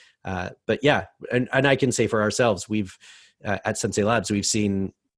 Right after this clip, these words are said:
our team be very productive in this time. We've spent a lot of time on emotional support to make sure people are okay with working from home, but, but so far it's been successful for us as a business.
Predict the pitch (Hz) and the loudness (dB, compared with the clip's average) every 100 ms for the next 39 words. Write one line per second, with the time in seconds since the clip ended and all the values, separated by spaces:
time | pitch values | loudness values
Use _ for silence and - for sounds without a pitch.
0 | _ - - 117 107 - 107 92 101 98 | _ -20 -6 -2 0 0 -2 -2 -2 -2
1 | 95 90 _ 107 110 107 104 101 101 98 | -2 -6 _ -6 0 2 2 2 0 0
2 | - 95 95 95 - 117 160 185 135 110 | -2 -4 -2 -4 -2 0 0 -4 -6 -4
3 | 110 98 - - - 110 101 98 95 - | -4 -4 -12 -12 -4 -2 0 -2 -2 -4
4 | 98 95 92 98 - 107 - 104 120 - | -4 -2 -2 -4 -4 -4 -4 -6 -6 -4
5 | 98 - 101 - 95 92 87 - 107 143 | -6 -4 -6 -6 -6 -4 -6 -4 -4 -4
6 | 139 135 143 139 135 160 113 98 - - | -6 -4 -6 -4 -2 0 -2 -2 -6 -20
7 | - _ _ _ _ 117 98 - _ - | -20 _ _ _ _ -2 0 -2 _ -2
8 | - 110 - 120 131 104 104 107 98 - | 2 2 2 4 4 4 2 -4 -8 -2
9 | 101 95 95 104 _ - 110 - - 107 | -2 -2 -4 -8 _ -8 -6 -4 -2 -2
10 | - 113 98 - 87 85 87 87 87 101 | -2 -4 -4 -2 -4 -4 -8 -8 -4 -6
11 | - - | -6 -20